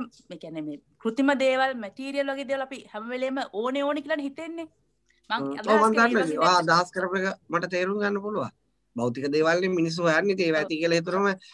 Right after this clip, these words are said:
Speaker 2: හොයන්න දෙයක් නැති වෙලා යනවනේ. තියෙන දේ හොඳටම ඇති එතකොට.
Speaker 1: ඒ වුණාට, ස්වාමීන් වහන්සේ, දැන් ඔන්න මං ඒ නිදහසේ එහෙම ඉන්නකොට, ඒ කියන්නේ, මං හොඳට ඉන්නවා. කිසි ප්‍රශ්නයක් නෑ. ළමයි බලාගෙන, ඒ වැඩ කරගෙන, වෙනදා නම් කේන්ති යනවා, ස්ට්‍රෙස් වෙනවා. නමුත් දැන් මේ දේවල්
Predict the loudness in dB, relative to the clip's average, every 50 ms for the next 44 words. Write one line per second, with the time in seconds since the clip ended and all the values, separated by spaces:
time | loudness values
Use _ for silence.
0 | -10 _ 0 2 2 2 2 4 4 4 4 2 0 -2 -2 -2 0 0 0 0
1 | 0 0 0 -2 -4 -6 -6 -6 -4 -4 -2 0 0 2 2 0 0 -2 -4 -4
2 | -4 -4 -6 -6 -8 -14 -16 _ _ _ _ _ _ _ _ _ _ _ _ _
3 | _ _ _ _ _ _ _ _ _ -6 -4 -2 0 0 0 -2 -2 0 -2 0
4 | 0 -2 -4 -4 -4 -4 -6 -6 -6 -4 -4 -4 -2 -4 -6 -4 -4 -4 -4 -4
5 | -6 -6 -8 -8 -6 -6 -4 -4 -4 -4 -4 -8 -10 -8 -8 -8 -6 -6 -6 -6
6 | -6 -8 -8 -8 -8 -8 -8 -6 -6 -4 -4 -4 -4 -4 -4 -4 -6 -8 -6 -6
7 | -4 -4 -4 -4 -6 -10 _ -16 -14 -14 -8 -4 -2 -2 -2 -2 -4 -6 -4 -4
8 | -4 -4 -4 -4 -6 -8 _ -8 -6 -4 -4 -4 -4 -2 0 0 2 2 2 2
9 | 0 -2 -6 -6 -6 -6 -4 -4 -4 -4 -6 -8 -8 -8 -8 -8 -6 -8 -8 -6
10 | -6 -8 -6 -6 -6 -6 -6 -6 -8 -6 -6 -6 -6 -6 -8 -10 -6 -4 -4 -4
11 | -2 -2 -4 -4 -4 -4 -4 -4 -4 -4 -4 -4 -2 -2 2 2 2 2 2 0
12 | _ _ _ _ _ _ _ _ -2 -2 -2 0 0 0 0 0 -2 -2 -2 0
13 | 0 2 2 2 2 2